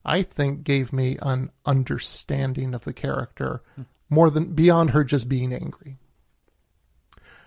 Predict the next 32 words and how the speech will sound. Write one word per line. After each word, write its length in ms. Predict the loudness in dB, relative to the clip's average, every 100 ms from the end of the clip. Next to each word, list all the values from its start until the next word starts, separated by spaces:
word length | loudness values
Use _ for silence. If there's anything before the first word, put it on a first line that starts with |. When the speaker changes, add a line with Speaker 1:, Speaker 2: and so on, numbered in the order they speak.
| _ 0
Speaker 1:
The 80 |
rest 220 | 2 2 2
of 80 |
the 60 | 2
town 320 | 2 2 2
considers 420 | 0 0 2 2 0
Marjorie 440 | -2 -2 -2 -2
to 100 | -2
be 160 | -6 -8
cold 580 | -4 -2 2 2 0 0
and 160 | -2
caustic, 640 | -2 -4 -6 -10 -12 -8 -6
but 120 | -2
the 140 | 2
elderly 380 | 2 2 2 2
Marjorie 580 | 4 4 2 0 0 -2
and 140 | -4
the 40 | -4
thirty-something 760 | -4 -2 -2 -2 -2 0 0
Bernie 360 | 0 -2 -4 -4
are 120 | -2 -2
soon 280 | -2 0
inseparable. 680 | 0 -2 -4 -4 -6 -6 -8 _ _ _ _ _ _ _ _ _ _ _ 2
Marjorie 400 | 2 4 0 2
begins 320 | 2 2 0
to 80 | -2
place 320 | -2 -2 -2
increasing 440 | -4 -4 -2 0
demands 500 | 2 2 2 0 0
on 140 | -2 -2
Bernie's 360 | 0 -2 -4
attention, 540 | -4 -2 -2 -2 -6